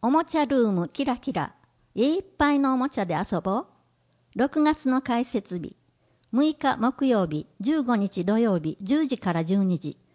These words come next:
播磨町福祉会館。心配事相談。秘密は厳守します。毎週火曜日、十三時から十六時。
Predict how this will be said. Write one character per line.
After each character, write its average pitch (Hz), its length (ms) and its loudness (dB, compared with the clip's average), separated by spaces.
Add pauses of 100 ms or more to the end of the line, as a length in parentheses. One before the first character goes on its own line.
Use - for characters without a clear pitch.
(200)
播 277 200 2
磨 302 120 4
町 170 300 0 (140)
福 208 200 -6
祉 - 160 -8
会 202 220 -2
館。 - 300 -8 (680)
心 311 260 2
配 285 220 0
事 254 280 0
相 196 220 -2
談。 160 300 -8 (180)
秘 240 120 2
密 285 260 2
は 247 140 4
厳 254 140 0
守 240 200 -4
し 170 140 -6
ま 156 140 -4
す。 - 200 -20 (560)
毎 285 240 2
週 277 220 0
火 254 200 0
曜 233 220 4
日、 151 240 -6
十 277 220 -2
三 269 260 0
時 190 100 -4
か 165 120 -4
ら 156 100 -2
十 190 180 -2
六 180 280 -4
時。 147 160 -12